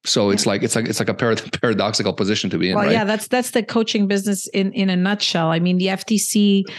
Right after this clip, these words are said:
Speaker 2: I feel like the F T C, I mean, obviously I'm, I'm very abreast of what happens with the F T C, but just to give everybody kind of an idea, the F T C, in my experience, every twelve to eighteen months kinda has a new kinda target, whether it's supplements or whether it's, you know, business opportunities and so on and so forth. So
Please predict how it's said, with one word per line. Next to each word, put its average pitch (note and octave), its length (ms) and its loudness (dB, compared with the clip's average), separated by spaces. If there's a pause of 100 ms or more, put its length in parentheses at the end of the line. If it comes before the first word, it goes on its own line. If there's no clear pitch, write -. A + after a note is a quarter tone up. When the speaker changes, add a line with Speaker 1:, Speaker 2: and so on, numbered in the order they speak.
(200)
Speaker 2:
I F3+ 100 2
feel G#3+ 200 0
like G3+ 280 0 (200)
the G#3+ 140 0
F A3+ 120 -4
T A#3+ 120 2
C, G#3+ 320 0
I F3+ 40 0
mean, F3 160 2
obviously F3+ 400 0
I'm, F#3 240 2
I'm F3+ 220 2
very F3+ 320 2
abreast F3+ 420 -2
of F#3+ 60 0
what F#3 140 0
happens F#3 340 -2
with F3+ 140 -4
the F#3+ 80 2
F F3 120 -2
T F3+ 120 0
C, G#3 240 0
but F3+ 140 0
just F#3 180 -4
to F#3+ 100 0
give F3 220 0
everybody E3+ 440 0
kind E3+ 240 0
of D#3+ 300 -2
an F3+ 140 0
idea, F#3+ 280 2
the F#3 120 0
F F#3+ 100 -2
T G#3+ 120 0
C, G3+ 360 0 (300)
in F#3 140 2
my F#3 120 2
experience, F#3 460 0
every F#3+ 180 0
twelve F#3 280 -2
to F#3 140 -4
eighteen F3+ 280 0
months F3+ 180 0
kinda F3+ 260 -2
has E3+ 280 0
a E3 40 2
new E3+ 460 2
kinda E3+ 220 -2
target, F3 440 -2
whether E3+ 220 0
it's - 180 -6
supplements G#3+ 680 0
or E3+ 240 -2
whether E3+ 260 0
it's, E3 240 -4
you F#3+ 120 0
know, E3+ 120 2
business E3+ 320 -2
opportunities F3 560 -2
and E3 140 -4
so F#3 100 -2
on F3 60 0
and E3 100 0
so G#3 180 0
forth. E3+ 260 -2
So F3 240 -2